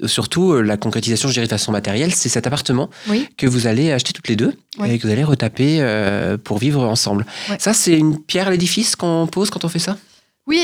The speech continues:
Speaker 2: en fait, je pense que déjà à ce moment-là, j'ai compris que les choses se passeraient pas dans l'ordre dans lequel je les avais prévues, euh, petites, où, euh, voilà, j'imaginais, euh, rencontrer un, un jeune homme, me fiancer, me marier, m'installer ensuite avec lui, et cetera.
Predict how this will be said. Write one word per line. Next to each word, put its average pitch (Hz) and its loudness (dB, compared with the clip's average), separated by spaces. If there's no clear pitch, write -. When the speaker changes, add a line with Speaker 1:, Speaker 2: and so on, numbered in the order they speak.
Speaker 2:
en 208 0
fait, 277 -2
je - -8
pense 247 -6
que 214 0
déjà 226 2
à 269 4
ce 247 -2
moment-là, 233 2
j'ai 233 2
compris 220 -6
que 233 -12
les 226 -6
choses 240 -4
se - -6
passeraient 220 -8
pas 240 -4
dans 220 -2
l'ordre 220 0
dans 202 -2
lequel 220 -2
je 214 -2
les 202 -2
avais 202 -4
prévues, 220 -4
euh, 196 0
petites, 233 -4
où, 208 -4
euh, 190 0
voilà, 233 2
j'imaginais, 202 0
euh, 185 0
rencontrer 190 -4
un, 202 0
un 185 0
jeune 196 2
homme, 226 2
me 220 0
fiancer, 226 0
me 226 0
marier, 208 -2
m'installer 214 -4
ensuite 208 -6
avec 190 -6
lui, 220 -12
et 214 -10
cetera. 196 -10